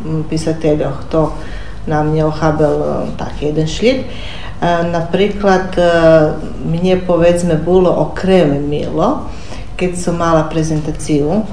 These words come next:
promociju te k-, moje zbirske, že na njej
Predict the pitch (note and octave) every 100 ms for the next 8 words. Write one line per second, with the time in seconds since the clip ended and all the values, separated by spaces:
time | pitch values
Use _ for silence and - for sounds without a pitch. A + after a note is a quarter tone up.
0 | - - D#3+ D#3+ D#3+ D#3 D3+ D3+ D3 C#3+
1 | D3 - D#3 D#3 D#3 D3+ D#3+ G#3 - -
2 | C#4 C#4 - - - - - F3 F3 F3
3 | F3 E3 F3 E3+ D#3+